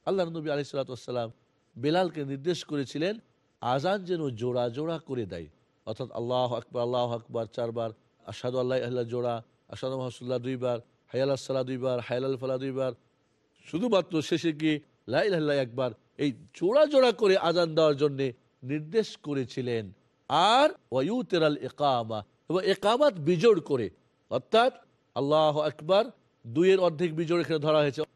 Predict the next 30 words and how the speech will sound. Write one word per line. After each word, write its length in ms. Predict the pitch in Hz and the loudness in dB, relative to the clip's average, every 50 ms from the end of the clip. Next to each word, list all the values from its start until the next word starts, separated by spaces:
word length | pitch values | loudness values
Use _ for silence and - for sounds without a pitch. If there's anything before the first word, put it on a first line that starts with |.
| _ - | _ -2
চারের 280 | - 175 180 196 196 185 | 2 2 4 4 2 2
জায়গায় 320 | 160 175 160 147 160 156 151 | 2 0 2 4 4 2 2
দুইবার 360 | 127 123 151 165 156 160 147 | 0 -2 -2 0 2 2 2
বলবে, 320 | 139 143 139 131 120 131 127 120 117 _ _ _ _ _ | 2 0 -2 -2 -2 -4 -4 -6 -8 _ _ _ _ _
আর 160 | - 120 123 127 120 113 - _ _ _ _ _ - | -6 -4 -2 -2 -2 -4 -8 _ _ _ _ _ -16
"আশহাদু 280 | 123 - 151 151 156 156 | -10 -6 -2 0 2 2
আল্লা 200 | 151 147 147 147 147 | 4 4 2 2 2
ইলাহা 180 | 143 135 135 | 2 0 -2
ইল্লাল্লাহ" 240 | 135 131 131 127 123 | -2 -2 -2 -2 -2
একবার 240 | 127 120 127 127 123 | -2 -2 -4 -4 -4
বলবে, 300 | 123 123 120 117 123 117 107 _ _ _ _ | -4 -6 -6 -6 -6 -8 -10 _ _ _ _
"আশহাদু 360 | - - 127 - - 143 156 175 | -10 -10 -10 -8 -6 -4 -2 -2
আন্না 140 | 165 151 147 | -2 -2 -4
মুহাম্মাদার 280 | 143 135 123 135 135 120 | -6 -6 -8 -8 -10 -10
রাসূলুল্লাহ" 260 | - 131 123 123 120 | -10 -6 -4 -4 -4
একবার 200 | 117 120 127 120 | -4 -4 -6 -6
বলবে, 300 | 113 120 120 120 110 117 113 110 _ _ _ _ | -6 -6 -8 -6 -6 -8 -10 -10 _ _ _ _
"হাইয়া 200 | - 147 160 180 | -2 0 2 2
আলাস 140 | 175 170 160 - | 2 0 0 -2
সালাহ" 180 | - 151 151 143 | -2 0 0 0
একবার, 300 | 135 123 120 131 123 120 | 0 -2 -2 -2 -2 -2
"হাইয়া 180 | 117 143 165 170 | -2 -2 -2 0
আলাল 120 | 165 156 | 0 -2
ফালাহ" 220 | - - 139 135 131 | -2 -2 -2 -2 -2
একবার, 280 | 123 117 123 127 123 113 - _ _ _ - | -2 -2 -2 -4 -4 -4 -6 _ _ _ -10
শুধুমাত্র 520 | - - 262 277 269 240 208 190 - - 170 - - | -6 -2 0 2 4 4 2 2 2 -2 -6 -4 -2
"ইল্লা 600 | - 226 262 247 233 208 190 185 180 175 170 170 165 170 196 - _ _ _ _ _ _ - | -2 0 2 2 2 2 4 4 6 6 8 8 6 4 2 0 _ _ _ _ _ _ 2
আল 160 | 160 208 214 196 | 4 4 4 4
ইকামা", 540 | 175 165 147 - 151 147 135 127 117 113 113 | 2 0 0 2 2 2 2 2 0 -2 -2
অর্থাৎ 400 | 131 151 - - 208 233 277 | -4 -2 0 2 4 4 4